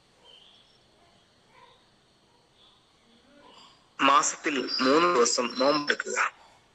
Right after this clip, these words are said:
മൂന്നാമത്തേത്, ഓരോ ദിവസവും നിങ്ങൾ ളുഹ നമസ്കരിക്കുക എന്നാണ്. പ്രിയമുള്ളവരെ, നമ്മൾ ആലോചിച്ച് നോക്കുക, ഈ മൂന്ന് കർമ്മങ്ങൾ വളരെ ലളിതമാണ്. അതൊരു ശീലമാക്കി മാറ്റണം. ശീലമെന്ന് പറയാനൊക്കെ എളുപ്പമാണെങ്കിലും അത് ശീലമാക്കി മാറ്റിയെടുക്കുക എന്നത് ഓരോരുത്തരും സ്വയം തീരുമാനിക്കണം.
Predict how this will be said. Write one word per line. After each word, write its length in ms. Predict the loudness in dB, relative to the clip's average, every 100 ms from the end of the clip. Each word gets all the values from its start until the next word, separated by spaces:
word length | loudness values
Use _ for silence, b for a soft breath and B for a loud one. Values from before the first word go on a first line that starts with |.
| -12 -2
മൂന്നാമത്തേത്, 880 | 2 2 2 0 2 2 0 -8 -20 _ _ _ _ -2
ഓരോ 200 | 2 4
ദിവസവും 460 | 4 2 0 -2 0
നിങ്ങൾ 240 | 2 2
ളുഹ 480 | 2 -2 0 2 4
നമസ്കരിക്കുക 760 | 2 0 -2 -4 -6 -4 0 2
എന്നാണ്. 300 | 4 2 0 -16 -20 -20 _ _ _ -2
പ്രിയമുള്ളവരെ, 340 | 2 6 6
നമ്മൾ 200 | 6 6
ആലോചിച്ച് 320 | 4 4 0 0
നോക്കുക, 240 | 0 0
ഈ 40 |
മൂന്ന് 500 | 2 2 4 4 2 2
കർമ്മങ്ങൾ 420 | 0 4 2 2 2
വളരെ 320 | 2 4 6
ലളിതമാണ്. 520 | 6 6 6 4 2 -2 -20 B B B B -4
അതൊരു 200 | -2 0
ശീലമാക്കി 760 | 0 2 2 4 4 4 2 -2
മാറ്റണം. 400 | 0 0 -4 -8 -2
ശീലമെന്ന് 520 | 0 2 2 2 0 0
പറയാനൊക്കെ 480 | 2 4 4 4 4
എളുപ്പമാണെങ്കിലും 640 | 0 2 0 0 -2 -2 -8 B B B B -4
അത് 100 | 0
ശീലമാക്കി 680 | 2 2 2 2 2 0 2
മാറ്റിയെടുക്കുക 600 | 2 2 0 -2 0 4
എന്നത് 420 | 4 2 0 0 2
ഓരോരുത്തരും 540 | 2 2 2 0 0
സ്വയം 500 | 0 2 2 2 0 0
തീരുമാനിക്കണം. 680 | 2 4 2 0 -2 -4